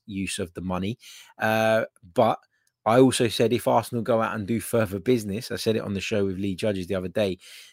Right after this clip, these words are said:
then there won't be such a backlash to it. Had Arsenal gone and signed Aaron Ramsdale and nobody else, I E, no Martin Odegaard, and not been actively looking for more,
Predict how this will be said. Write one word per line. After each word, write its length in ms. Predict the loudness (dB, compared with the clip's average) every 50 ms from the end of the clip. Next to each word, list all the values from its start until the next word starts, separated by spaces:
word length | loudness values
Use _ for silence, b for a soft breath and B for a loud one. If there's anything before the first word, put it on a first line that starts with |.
| B _
then 380 | 2 4 4 4 2 0 -4 -8 _ _ _ _ _ _ _ _ _ _ _ _ _ _ _ _ _ -20 -20 -20 _ _ -8
there 200 | 0 2 2 4
won't 240 | 4 4 2 2 0
be 100 | -2 -4
such 240 | -2 -4 -4 -4 -4
a 60 | 0
backlash 500 | 0 0 0 0 -2 -6 -6 -6 -10 -10
to 100 | -8 -8
it. 140 | -8 -8 B B B B B B B
Had 180 | 4 6 8 10
Arsenal 340 | 8 8 6 2 -2 -2
gone 160 | 0 0 0 0
and 80 | 0
signed 280 | -2 -2 -2 0 0 0
Aaron 200 | 0 0 0 -2
Ramsdale 440 | -2 -2 -2 -2 -4 -4 -4 -4 -4
and 160 | -2 -2 0
nobody 360 | 2 2 0 0 0 2 4
else, 360 | 4 4 4 0 -4 -10 -12 b b b b b b _
I 160 | -2 -2 0 0
E, 180 | 0 0 0 0
no 200 | 0 0 0 0
Martin 420 | 0 -2 -2 -4 -4 -6 -4 -2
Odegaard, 440 | 0 0 0 0 0 -2 -2 -2 -2
and 120 | -2 -4
not 180 | -4 -4 -4 -6
been 140 | -6 -4 -4
actively 420 | -6 -6 -8 -10 -8 -6 -4 -4
looking 300 | -4 -4 -4 -4 -8 -8
for 140 | -6 -4 -2
more, 280 | 0 0 0 0 -2